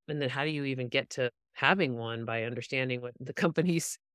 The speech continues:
needs are and what their strategy is in sales, right? It's all sales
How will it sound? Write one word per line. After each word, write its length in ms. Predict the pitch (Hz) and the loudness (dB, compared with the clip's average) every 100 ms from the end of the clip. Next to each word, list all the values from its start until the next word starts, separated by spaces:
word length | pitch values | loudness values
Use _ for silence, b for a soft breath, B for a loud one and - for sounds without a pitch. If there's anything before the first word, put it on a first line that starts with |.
| _ - | _ 2
needs 500 | 165 208 208 165 156 | 6 8 6 4 4
are 360 | 139 135 131 | 4 4 2
and 120 | 131 139 | 0 -2
what 140 | 151 | 0
their 240 | 175 220 247 | 8 10 10
strategy 760 | - 175 143 135 135 139 135 135 | 6 2 4 0 -4 -4 -2 -2
is 140 | 131 | 0
in 100 | 131 | -4
sales, 720 | 131 208 220 185 143 131 127 | 2 6 8 8 8 6 4
right? 460 | 135 147 175 208 196 | -2 -2 0 -2 -4
It's 120 | - | -2
all 160 | 165 160 | 0 0
sales 640 | - 131 127 123 127 - | 2 2 4 2 -2 -12